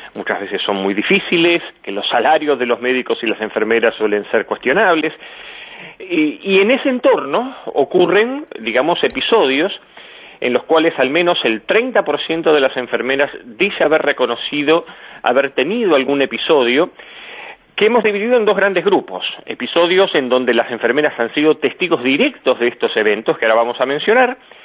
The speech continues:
y enfermeras que han oído de parte, que no han tenido ninguna experiencia, pero sí han conocido colegas suyas, extremadamente confiables, en, en un contexto de, de, eh,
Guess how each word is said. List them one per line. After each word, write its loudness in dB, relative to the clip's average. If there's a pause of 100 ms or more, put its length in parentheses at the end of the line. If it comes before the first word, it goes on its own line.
(540)
y -4 (100)
enfermeras 0
que 2
han 0
oído 2
de 0
parte, -4
que 2
no 4
han 2
tenido 0
ninguna 0
experiencia, 0
pero 0 (100)
sí 0
han 0
conocido 0
colegas 0
suyas, -2 (360)
extremadamente -2
confiables, 2
en, -6
en -14
un -8
contexto 0 (560)
de, -2
de, 0
eh, -6